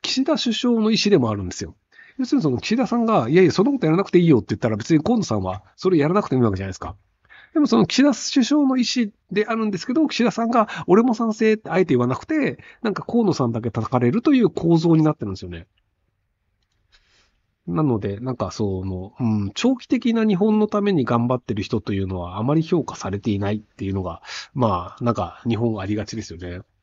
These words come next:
どっちが悪い？と、結局あの、マイナンバーの場合、暗証番号を忘れたらどうするのか問題みたいなのがあるんですけど、それ言うとあの、多分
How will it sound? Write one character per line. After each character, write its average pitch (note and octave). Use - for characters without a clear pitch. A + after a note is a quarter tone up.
ど A3+
っ A#3+
ち -
が F#2+
悪 F2
い？ D#2
と、 A#3+
結 -
局 E4+
あ D#4
の、 B3+
マ F3+
イ D#4
ナ F4+
ン D#4+
バ D#3
ー A#2
の G#2+
場 G2
合、 -
暗 F#3+
証 C4+
番 C4+
号 D3+
を A2+
忘 -
れ B2
た B2+
ら A2
ど A2+
う D3
す -
る G3+
の F#3+
か F3+
問 F3+
題 G#2
み G2+
た G2
い -
な -
の G2
が G2
あ -
る G#2
ん -
で -
す -
け F#2+
ど、 G2
そ -
れ D#4+
言 E4
う D#4+
と D4+
あ C#4
の、 A#3+
多 D#4
分 D#3+